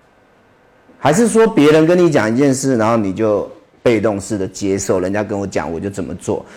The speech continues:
那万一他想得不够完整呢？好，我再讲一下啊，给各位想一下这件事情。所以，呃，你知道吗？我连解释我都懒得解释，你知道吗？因为什么？有时候你去解释，你就打到很多人。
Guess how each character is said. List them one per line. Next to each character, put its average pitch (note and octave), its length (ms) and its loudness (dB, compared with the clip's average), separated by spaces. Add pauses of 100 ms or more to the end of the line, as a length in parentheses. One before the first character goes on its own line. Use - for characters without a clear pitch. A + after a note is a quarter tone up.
(160)
那 G#3 140 2
万 A3 200 4
一 G#3+ 60 2
他 G3+ 120 -2
想 G2 360 0
得 G#2 80 0
不 A2 140 -2
够 C#3 180 4
完 G2+ 280 -2
整 F#2 200 -6
呢？ C2+ 80 -16 (800)
好， A2 140 0
我 A#2 60 2
再 E3+ 80 0
讲 B2+ 260 -4
一 F2 80 -6
下 A#2 140 -2
啊， F#2 260 -2
给 G2+ 100 -6
各 D#3 120 0
位 F#3 80 4
想 D2+ 360 -4
一 F#2 60 -6
下 A2 120 0
这 G#2 120 -4
件 G2+ 200 -4
事 A2 180 -8
情。 F2+ 220 -10
所 D#3+ 140 -2
以， C#3+ 80 -2 (640)
呃， A#2+ 120 -2 (200)
你 A#2 120 2
知 B2 60 2
道 D#3+ 160 4
吗？ A2+ 140 2
我 G#2+ 160 2
连 A#2 220 0 (280)
解 G2+ 240 -4
释 - 240 -4
我 G2 160 0
都 A#2+ 100 2
懒 A#2 160 0 (100)
得 F2+ 80 -10
解 - 280 -12
释， - 200 -8
你 F2 100 -6
知 G2 80 -4
道 G#2+ 80 0
吗？ G#2 140 -4
因 D#3 100 -2
为 B3 120 6
什 F#3+ 140 2
么？ B2 100 4
有 A2+ 120 4
时 D3 80 0
候 A3 60 6
你 F#3+ 140 4
去 E3+ 100 -4
解 A2 260 0
释， D3+ 160 0
你 G#2+ 100 4
就 - 60 2
打 - 280 -4
到 A#2+ 160 2
很 G2 200 -4
多 G2 180 0
人。 E2+ 220 -4